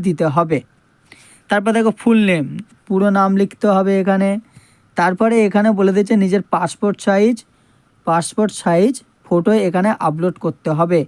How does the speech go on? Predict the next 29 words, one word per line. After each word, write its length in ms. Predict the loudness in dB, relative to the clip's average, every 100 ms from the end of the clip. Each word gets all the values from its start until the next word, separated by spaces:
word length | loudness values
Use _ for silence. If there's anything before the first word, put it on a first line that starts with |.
| -8 _ _
তারপর 200 | 0 0 0
পিডিএফ 360 | -2 0 0 0 -2
ফরম্যাটে। 540 | -2 0 -2 -4 -4 -6 -12 _ _ _ _ _ -6
তারপরে 340 | -4 0 0 2
দেখো 220 | 0 2 0 2
বাবার 300 | 0 2 0 2 2
নাম 180 | 2 0 -6 _ _ _ _ _ -4
অথবা 240 | 0 0 0
হাজব্যান্ডের 500 | -2 -2 -4 -2 0 0
নাম, 120 | 0 -2 -6 _ _ _ _
তারপরে 320 | -4 -2 -2 -2 0
আবার 180 | 2 2 2
ইমেল 200 | 2 2
আইডি 180 | 0 0 0
চেয়েছে, 340 | 0 0 0 -2 -6 _ -4
ইমেল 180 | 0 0
আইডি 160 | 0 0
দিতে 160 | 0 0 0
হবে। 180 | 0 -2 -6 _ _ -8
এখানে 280 | -4 0 0 2
দেখো 240 | 0 0 -2 -2 -8 _ _
ফোন 160 | -4 -2 0
নাম্বার, 400 | 0 2 2 0 -4 _ _ _ _ _ -8 -2
এখানে 220 | 0 0
দেখো 140 | 0 0 -4
ফুল 220 | -2 0 0 0
পোস্টাল 400 | -4 0 -2 -2
অ্যাড্রেস, 460 | -2 -4 -2 -2 -2 -6 _ _ _ _ -12
এখানে 240 | -4 0